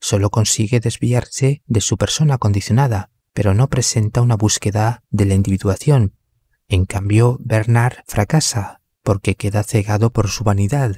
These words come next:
e hipocresía, mientras que John busca su propia identidad y autenticidad mediante el retorno espiritual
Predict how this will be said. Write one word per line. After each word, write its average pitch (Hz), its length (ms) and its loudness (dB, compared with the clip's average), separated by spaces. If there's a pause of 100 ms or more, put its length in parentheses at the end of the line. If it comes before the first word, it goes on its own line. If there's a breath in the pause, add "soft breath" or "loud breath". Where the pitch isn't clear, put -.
e 113 120 0
hipocresía, 101 800 -2 (720)
mientras 98 500 0
que - 180 -6
John 113 400 0
busca 117 360 0
su - 140 -4
propia 107 320 -2
identidad 101 580 0 (160)
y 107 140 0
autenticidad 113 840 2 (280)
mediante 95 540 0
el 98 60 0
retorno 131 380 0
espiritual 104 720 -2